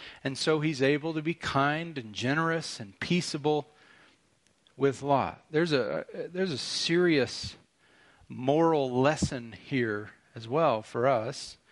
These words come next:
I think. This is what spiritual growth, this is what ongoing repentance, this is what renewal in the faith looks like.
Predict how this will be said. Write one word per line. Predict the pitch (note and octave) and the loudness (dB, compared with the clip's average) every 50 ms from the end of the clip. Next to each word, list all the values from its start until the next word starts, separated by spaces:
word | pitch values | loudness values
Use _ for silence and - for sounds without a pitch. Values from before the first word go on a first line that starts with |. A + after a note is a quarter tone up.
| - - - - - - _ _ - | -20 -20 -20 -20 -20 -20 _ _ -4
I | A2+ A#2 | -4 -4
think. | - - B2+ B2 C#3 D#3+ - - | -2 -2 -2 -2 -2 -2 -2 0
This | D3 D3 D3 - | 0 0 0 0
is | E3+ D#3 C3+ C3 | -4 -4 -2 4
what | C#3+ C#3+ D3+ - | 4 4 4 4
spiritual | - - - - - C3+ C#3 D3+ C#3+ - - C#3 | -4 -10 -8 -2 0 0 0 0 -2 -4 -6 -6
growth, | B2+ A#2+ B2+ C3+ C3+ C3+ D3 D3+ D#3 D3+ - - | -4 0 2 2 4 2 2 0 -4 -8 -4 -4
this | C3+ C3 - - | -2 -2 -2 -6
is | C#3 B2+ | -8 0
what | C3+ D3 C#3+ - - | 2 2 2 2 0
ongoing | C#3+ A#2+ B2+ C#3 C#3+ C3+ C3+ C#3+ C#3+ D3 D3+ | -4 -4 -4 -4 -4 -2 0 0 0 0 -2
repentance, | D3+ C#3+ C#3 C3+ - - C#3+ D3 D3 - - D3+ D3+ D3 - | -2 -2 -2 -2 -2 -2 -4 -4 -4 -4 -4 -4 -4 -4 -10
this | - - C3 B2 - - | -2 -2 -2 0 0 -6
is | D3 - | -6 -4
what | - D3 D3+ D3+ D3+ - - - - - - - - _ | 2 4 4 4 4 0 -14 -20 -18 -18 -18 -20 -12 _
renewal | C3+ C#3 C3+ C3 C3 C#3+ D3 C#3+ C#3+ D#3 E3+ E3 - | 2 2 2 2 0 0 2 4 4 4 2 2 0
in | D#3 C#3 C#3+ | -2 -2 0
the | C#3+ C#3 | -2 -4
faith | - - - C#3+ C3+ C3+ C3 - - | -4 2 4 4 4 4 2 -2 -10
looks | C3+ C3 C#3+ F3+ G3 - - - - - | -8 -2 2 0 0 2 0 -4 -2 2
like. | C#3 A2+ F#2 D#2+ - - _ - - | 2 2 2 2 -2 -12 _ -20 -20